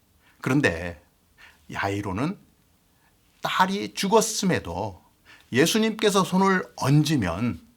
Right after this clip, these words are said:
살아날 것이라는 믿음을 가지고 있었습니다. 대단한 믿음이 아닐 수 없습니다. 그 말을 들은 예수님은 제자들과 일어나 따라가십니다.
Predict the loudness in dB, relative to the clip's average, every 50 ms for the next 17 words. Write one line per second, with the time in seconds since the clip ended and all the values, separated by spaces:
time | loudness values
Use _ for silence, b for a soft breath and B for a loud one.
0 | _ _ _ -16 -12 -10 -6 0 2 2 2 2 0 -4 -10 -8 -8 -8 -8 -6
1 | -6 -6 -4 -4 -4 -2 -2 0 0 -2 -2 -4 -8 -14 b b b b b b
2 | -10 -6 -6 -4 -2 -2 -2 -2 0 -2 -2 -4 -6 -8 -8 -8 -8 -6 -6 -6
3 | -6 -8 -10 -10 -10 -12 -14 -16 -16 -18 -20 -20 -20 -20 _ _ _ _ B B
4 | B B B B B _ _ _ -12 -8 -8 0 2 4 4 4 4 2 0 -2
5 | -4 -4 -4 -2 -2 -2 -2 -4 -8 -10 -12 -10 -8 -8 -8 -8 -10 -12 -12 -14
6 | -14 -14 -14 -14 -16 -18 _ _ _ _ _ _ _ _ _ B B B B B
7 | B B B 0 2 4 4 4 4 2 -2 -2 -4 -4 -2 -2 -2 -2 -4 -4
8 | -6 -6 -6 -6 -6 -6 -6 -8 -8 -10 -14 _ b b b b b b _ -12
9 | -10 -8 -4 -4 -4 -4 -4 -8 -10 -10 -8 -2 -2 -2 -2 -2 -8 _ _ _
10 | -12 -10 -8 -8 -8 -6 -6 -6 -6 -8 _ _ -10 -10 -8 -8 -8 -10 -12 -14
11 | _ -12 -10 -10 -10 -12 -14 -16 -18 -20 -20 -20 -20